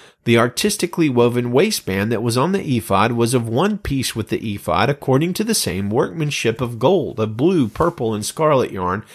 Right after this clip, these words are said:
and of finely spun linen, just as the Lord had commanded Moses.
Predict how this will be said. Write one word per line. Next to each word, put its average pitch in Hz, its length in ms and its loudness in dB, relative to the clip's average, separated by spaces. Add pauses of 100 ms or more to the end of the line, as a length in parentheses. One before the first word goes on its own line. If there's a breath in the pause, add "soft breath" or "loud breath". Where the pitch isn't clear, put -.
(240 loud breath)
and 120 120 0
of 113 80 2
finely 156 460 2
spun 113 440 -2
linen, 127 340 -2
just 131 280 -4
as 131 140 -2
the 131 80 -2
Lord 104 300 2
had 110 200 -4
commanded 104 440 0
Moses. 135 540 -2